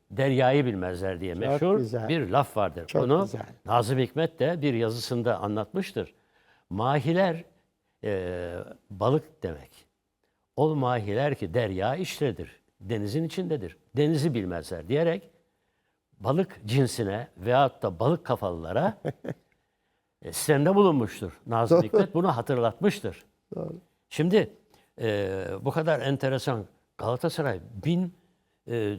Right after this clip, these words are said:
Speaker 1: dört yüz seksen birde ikinci Bayezid tarafından kurulan bir okul.
Speaker 2: Doğru.
Speaker 1: Nasıl kurulduğunu biliyor musunuz?
Speaker 2: Tabii Gülbaba hik-,
Speaker 1: Gülbaba.
Speaker 2: şeysi, tabii. Tabii.
Speaker 1: Bin dört yüz seksen birde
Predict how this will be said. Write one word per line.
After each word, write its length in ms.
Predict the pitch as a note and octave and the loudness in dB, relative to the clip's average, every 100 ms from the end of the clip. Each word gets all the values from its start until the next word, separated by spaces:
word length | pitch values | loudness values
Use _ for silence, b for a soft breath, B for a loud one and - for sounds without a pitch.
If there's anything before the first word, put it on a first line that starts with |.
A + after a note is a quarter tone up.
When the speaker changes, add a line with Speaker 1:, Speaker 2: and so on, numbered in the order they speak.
| E2+ | -4
Speaker 1:
dört 260 | C3 D3+ - | 0 0 -2
yüz 100 | C3 | -6
seksen 420 | - B2 - B2+ B2 | -4 -6 -2 0 0
birde 380 | A#2 B2 F3+ - - | -2 0 -2 -4 -8
ikinci 480 | F3+ E3 D#3+ E3 | -4 -2 -2 -2
Bayezid 440 | C3 C3+ E3 B2+ B2+ - | -2 -2 -2 -2 -6 -4
tarafından 560 | G2+ F#2+ G2 F#2 E2+ | -4 -4 -6 -6 -8
kurulan 580 | D2+ B2 A2 F#2+ G2+ C3 - _ _ _ _ _ _ _ - | -8 -4 -2 -2 -4 -6 -10 _ _ _ _ _ _ _ -4
bir 120 | D#3+ | -4
okul. 420 | E3+ G#2+ - F3 - _ _ _ _ | -2 -4 0 0 -2 _ _ _ _
Speaker 2:
Doğru. 160 | G2+ G2 - _ _ _ _ B2 | -14 -14 -18 _ _ _ _ -2
Speaker 1:
Nasıl 300 | C#3 E3+ E3 | -2 0 0
kurulduğunu 500 | D#3 C#3 C#3 C3 A#2 | 2 2 2 2 2
biliyor 220 | A#2+ E3+ | 0 0
musunuz? 440 | F#3+ E3+ D3+ - _ _ _ _ _ _ _ _ | -4 -8 -10 -14 _ _ _ _ _ _ _ _
Speaker 2:
Tabii 240 | - C#3+ A#2+ | 2 2 2
Gülbaba 420 | D3+ B2+ C3 A2+ | 0 2 2 2
hik-, 340 | A#2 A#2+ - - | -2 -4 -8 2
Speaker 1:
Gülbaba. 480 | F3+ F#3 D3+ A#2 | 4 6 4 2
Speaker 2:
şeysi, 180 | G2+ A2 | 0 -2
tabii. 280 | - A#2+ A2+ - _ _ _ | -2 -2 -6 -12 _ _ _
Tabii. 100 | - | -2
Speaker 1:
Bin 140 | F3 E3 | 0 4
dört 220 | F3+ - | 2 2
yüz 100 | C#3+ | -4
seksen 460 | D#3+ D#3 - D3 B2+ | -2 -2 0 0 0
birde 360 | A2 G#2 C3 | -2 -4 -8